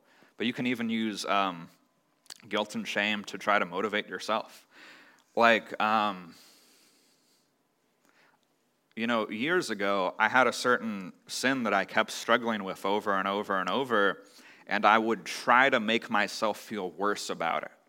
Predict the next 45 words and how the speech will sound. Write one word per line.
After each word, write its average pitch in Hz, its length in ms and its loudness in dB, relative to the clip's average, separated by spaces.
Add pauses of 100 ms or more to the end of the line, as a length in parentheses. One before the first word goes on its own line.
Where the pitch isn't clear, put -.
(420)
'Cause - 140 -14
I'm 95 120 -6
like, 90 200 -2
"I 95 140 0
need 120 300 -4
more 117 200 0
motivation. 95 760 -4
I 90 120 -12
need 110 360 -6
more 107 180 -4
motivation." 95 680 -6
So - 120 -6
I 104 120 4
would 101 480 -6
beat 120 200 -2
myself 110 520 0
up 104 200 0
over 90 380 -4
it 85 100 -2
on 90 280 -2
purpose, - 680 -4 (260)
and, 98 180 -4 (120)
'cause 104 140 -8
I 101 120 2
wanted 107 600 -4
to 98 60 -8
feel 107 300 -6
more 95 280 -4
shame. - 440 -8 (320)
I 87 100 -6
wanted 110 500 -4
to 101 40 -6
feel 104 320 -6
m-, 95 200 -12 (140)
more 98 340 -2
guilt 92 400 -4
'cause - 160 -8
I 87 100 0
wanted 104 440 -6
to 95 120 -12
use 92 220 -10
that 92 240 0
to - 80 -18
motivate - 480 -8
me. - 100 -12